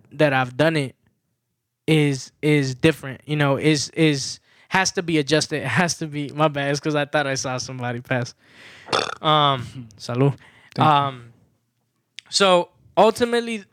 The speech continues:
Speaker 1: ultimately is that, man. It's, it's understanding, understanding the co-, complexity of it. Um, and,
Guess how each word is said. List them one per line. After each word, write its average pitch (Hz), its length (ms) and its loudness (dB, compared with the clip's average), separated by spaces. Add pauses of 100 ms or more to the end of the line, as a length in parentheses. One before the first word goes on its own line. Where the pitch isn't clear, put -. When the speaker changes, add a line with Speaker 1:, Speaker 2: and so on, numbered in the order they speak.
Speaker 1:
ultimately 190 560 -2
is 143 140 -10
that, 156 240 0
man. 151 280 -8
It's, 147 280 -12
it's 160 220 -10
understanding, 170 760 0 (320)
understanding 196 640 2
the 165 80 0
co-, 151 260 -6 (100)
complexity 151 720 0
of 135 160 2
it. 139 240 2 (640)
Um, 135 560 -2 (800)
and, 147 680 -2